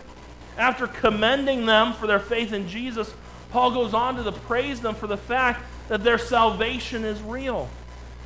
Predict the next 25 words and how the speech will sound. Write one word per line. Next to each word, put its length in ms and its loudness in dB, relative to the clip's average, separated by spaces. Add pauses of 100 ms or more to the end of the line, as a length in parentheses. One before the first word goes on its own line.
(160)
How 180 8
does 180 4
Paul 320 6
know? 260 6
Because 580 0
it's 200 0
a, 180 -2 (300)
they're 140 4
bearing 340 2
fruit. 440 -2 (800)
Paul 220 6
says 380 4
their 200 8
love 340 4
unto 160 2
all 220 4
saints. 640 -6 (460)
One 240 8
of 60 2
the 80 10
defining 680 4
characteristics 840 4
of 100 4
a 40 2
Christian, 560 0